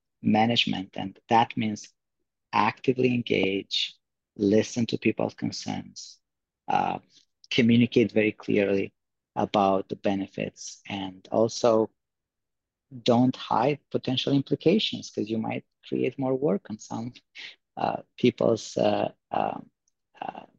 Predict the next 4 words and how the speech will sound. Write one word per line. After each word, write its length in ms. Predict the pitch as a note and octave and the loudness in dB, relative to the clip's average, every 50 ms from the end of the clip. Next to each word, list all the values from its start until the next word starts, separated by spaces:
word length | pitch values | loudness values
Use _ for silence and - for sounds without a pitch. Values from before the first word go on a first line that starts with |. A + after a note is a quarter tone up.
| _ | _
portfolio. 640 | - - B2 G#2+ - - - - - G#2+ - - - | 2 2 2 2 0 -2 0 0 0 0 0 -2 -4
So 400 | - - - C3+ A#2+ A2+ A2+ - _ _ _ _ _ _ _ _ _ - - - - | -4 0 2 4 4 4 2 0 _ _ _ _ _ _ _ _ _ -20 -20 -8 0
I 240 | - B2+ C#3 C3+ | 2 4 4 4
think, 480 | C3 - - - D#3+ F3 F#3+ - - | 2 0 0 2 6 6 6 4 2